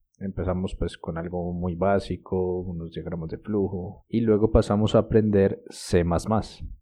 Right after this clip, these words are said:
Hacíamos cosas muy básicas, pero eran, eran chéveres, eran interesantes. Y curiosamente, cuando entré a, a la universidad, a la ingeniería, en primer semestre continuamos viendo C más más. Cuestión que yo tenía algo de ventaja porque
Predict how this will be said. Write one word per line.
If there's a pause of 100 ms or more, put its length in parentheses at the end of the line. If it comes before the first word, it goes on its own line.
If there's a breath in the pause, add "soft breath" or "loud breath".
(460)
Hacíamos
cosas
muy
básicas, (160)
pero
eran, (100)
eran
chéveres,
eran
interesantes.
Y
curiosamente,
cuando
entré
a,
a
la
universidad,
a
la
ingeniería, (100)
en
primer
semestre
continuamos
viendo
C
más
más. (260)
Cuestión
que
yo
tenía
algo
de
ventaja
porque